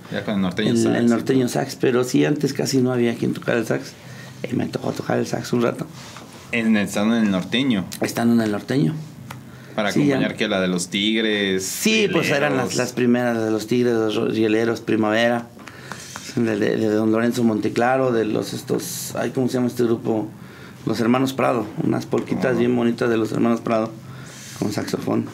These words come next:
Speaker 1: Híjole, mi señor, sin duda alguna te tocó, creo, a ti la mera
Speaker 2: <laughs>
Speaker 1: friega de andar de uno
Speaker 2: No,
Speaker 1: al otro y
Speaker 2: pues,
Speaker 1: del
Speaker 2: es,
Speaker 1: otro al
Speaker 2: eh,
Speaker 1: otro.
Speaker 2: no, no lo, no lo veo friega, es bien bonito porque, pues, ahora,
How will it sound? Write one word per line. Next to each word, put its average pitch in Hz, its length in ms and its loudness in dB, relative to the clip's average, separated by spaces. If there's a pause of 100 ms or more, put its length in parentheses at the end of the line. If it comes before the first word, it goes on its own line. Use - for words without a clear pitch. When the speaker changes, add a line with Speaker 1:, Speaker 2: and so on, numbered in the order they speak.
(300)
Speaker 1:
Híjole, 95 360 -4
mi 92 60 0
señor, 104 300 -4
sin 110 180 0
duda 160 160 4
alguna 151 280 0
te 104 100 -2
tocó, 147 460 0
creo, 160 340 2
a 131 140 0
ti 165 140 2
la 147 200 4
mera 170 340 4
Speaker 2:
<laughs> - 60 -8
Speaker 1:
friega 160 360 2
de 135 100 2
andar 143 260 2
de 143 100 4
uno 214 220 8
Speaker 2:
No, - 0 - (180)
Speaker 1:
al 339 60 6
otro - 120 -4
y - 20 4
Speaker 2:
pues, - 120 4
Speaker 1:
del 220 120 6
Speaker 2:
es, - 80 0
Speaker 1:
otro 139 140 0
al 127 60 4
Speaker 2:
eh, - 100 2
Speaker 1:
otro. 143 60 4
Speaker 2:
no, 240 180 4
no 262 180 6
lo, 262 260 2
no 233 200 6
lo 254 120 6
veo 240 200 4
friega, 170 360 2
es 160 140 4
bien 175 220 6
bonito 160 420 4
porque, 156 260 -2
pues, 127 220 0
ahora, 135 420 2